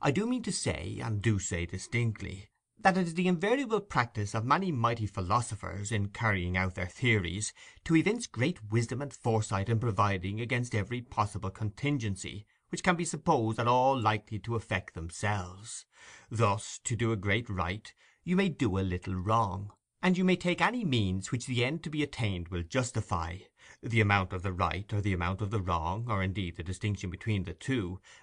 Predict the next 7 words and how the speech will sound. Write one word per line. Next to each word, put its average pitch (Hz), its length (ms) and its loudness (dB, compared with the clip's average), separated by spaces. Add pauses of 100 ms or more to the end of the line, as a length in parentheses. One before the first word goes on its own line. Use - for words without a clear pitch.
being 196 260 6
left 117 300 0
entirely 113 580 2
to 117 160 -6
the 120 80 -2
philosopher 101 600 -2
concerned, 95 800 -4